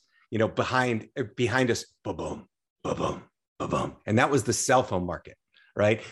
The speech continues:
The cell phone market is taking off now. It's starting to start, you know, we're hearing about some data things coming out, you know, data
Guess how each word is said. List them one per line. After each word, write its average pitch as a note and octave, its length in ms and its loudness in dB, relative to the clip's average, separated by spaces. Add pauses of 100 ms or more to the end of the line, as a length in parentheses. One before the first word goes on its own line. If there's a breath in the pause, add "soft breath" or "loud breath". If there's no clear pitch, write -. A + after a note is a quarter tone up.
The A2 80 0
cell D#3+ 280 6
phone C#3+ 240 4
market C3+ 300 4
is G2+ 140 -2
taking C#3 480 2
off B2+ 280 2
now. C3 380 0 (220 soft breath)
It's - 160 -8
starting G#3+ 880 4
to - 100 -6
start, F3 580 0
you D3+ 80 0
know, C#3 80 2
we're C3 140 0
hearing F#3 340 2
about E3 240 -4
some D#3 200 -6
data C#3+ 260 0
things D3 580 -6
coming C#3+ 300 -2
out, C3+ 420 2
you B2+ 120 2
know, A2+ 80 2
data A#2 420 2